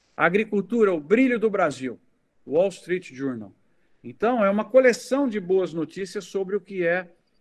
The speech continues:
a produção do agro brasileiro. E o último tema que eu queria falar pra vocês é a questão de sustentabilidade.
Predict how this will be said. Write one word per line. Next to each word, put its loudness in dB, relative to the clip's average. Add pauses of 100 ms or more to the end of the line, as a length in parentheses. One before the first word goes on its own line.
a -8
produção -6
do -2
agro -4
brasileiro. -4 (280)
E -4
o 2
último -2
tema -4
que -8
eu -6
queria -4
falar -2
pra -4
vocês -2 (280)
é 0
a -6
questão -8
de -12
sustentabilidade. -4